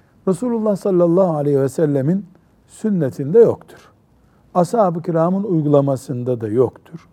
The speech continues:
Ama Müslümanlar arasında selamla-, selamlaştıktan sonra böyle bir ifadenin kullanılmasında bir sakınca yoktur. Biz bunu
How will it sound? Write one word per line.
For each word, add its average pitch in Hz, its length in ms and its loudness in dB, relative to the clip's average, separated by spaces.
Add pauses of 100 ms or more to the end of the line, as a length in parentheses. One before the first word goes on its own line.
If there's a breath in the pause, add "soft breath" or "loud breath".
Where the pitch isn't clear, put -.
Ama 269 180 2
Müslümanlar 254 680 -4
arasında 147 560 -6
selamla-, 156 680 0 (100)
selamlaştıktan 151 1000 -4
sonra 123 420 -8 (540 soft breath)
böyle 226 200 2
bir 233 100 -2
ifadenin 190 580 -2
kullanılmasında 180 1040 -4
bir 226 60 -8
sakınca 143 500 -8
yoktur. 127 340 -16
Biz 147 160 -6
bunu 147 240 -4